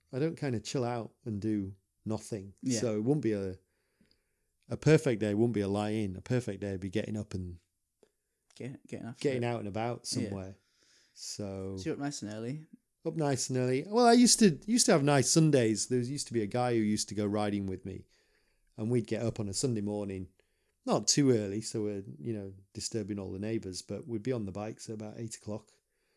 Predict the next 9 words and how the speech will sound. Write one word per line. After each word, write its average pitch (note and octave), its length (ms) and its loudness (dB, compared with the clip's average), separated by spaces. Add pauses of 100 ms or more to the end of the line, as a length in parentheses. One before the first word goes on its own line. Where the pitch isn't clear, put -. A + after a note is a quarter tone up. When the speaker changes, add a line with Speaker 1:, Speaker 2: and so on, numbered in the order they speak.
(580)
Speaker 1:
and A2 100 -2
then A#2 140 2
just A2 200 -6
ride A#2 220 -4
through A#2 140 -2
the G#2 100 -4
dales A#2 360 -2
to G#2 120 -6
Hawes, G#2 500 -4